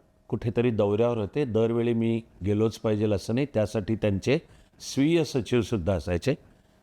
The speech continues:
पण आपल्या ठरलेल्या वेळी कार्यालयात बसून, म्हणजे तो सहावा स्वर्ग, माझं माझं मी काम करत होतो. मला इंटरकॉमवर फोन आला राज्याच्या मुख्य निवडणूक आयुक्तांचा.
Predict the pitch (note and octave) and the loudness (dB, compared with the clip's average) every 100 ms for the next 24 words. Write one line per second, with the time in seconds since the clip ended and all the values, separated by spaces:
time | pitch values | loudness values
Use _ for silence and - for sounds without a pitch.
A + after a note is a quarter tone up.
0 | _ D3+ C#3+ A#2 - D#3 F3+ D#3 C3 C3+ | _ -4 -4 -4 0 0 0 -2 0 0
1 | C3+ C3+ B2 A2+ D#3+ - _ _ _ _ | 0 0 0 0 -2 -6 _ _ _ _
2 | A2 G#2+ A2+ A#2 A#2+ A2 G#2+ - B2+ A2+ | -2 0 2 2 0 0 -2 -2 0 0
3 | G2+ A2 A2+ - F#2+ E2+ G#2+ A2 A2+ A2 | 0 0 -2 -2 -4 0 0 0 -2 2
4 | G#2+ E2 - _ _ _ _ - G#2+ G#2 | 0 0 -6 _ _ _ _ -4 -2 0
5 | A2 G2+ G2+ C#3 G#2+ F2+ F2 F2+ E2 - | 0 0 0 0 0 -2 -2 -2 -4 -6
6 | F#2 D#2 _ _ _ _ _ _ _ _ | -10 -10 _ _ _ _ _ _ _ _
7 | _ _ _ _ _ _ _ _ _ - | _ _ _ _ _ _ _ _ _ -4
8 | B2+ D3 C#3 C3 - A2+ A#2+ A#2+ F3+ F#3 | -2 0 0 -2 -4 -4 -2 0 0 0
9 | F#3 D#3+ D#3+ D#3+ D#3 - B2+ C3 A2 A#2+ | -2 -2 0 0 0 -2 -2 0 0 0
10 | B2 G#2+ F2+ G2+ B2+ B2 C3+ B2 A#2+ C3 | 0 -2 -2 0 0 0 -2 0 -2 -4
11 | - D3+ C#3+ A2 A2 G#2 B2 A#2 G2 F#2+ | -4 -2 0 0 0 0 0 0 -2 -2
12 | F#2+ - E2+ D#2+ G#2 | -4 -4 -4 -2 -2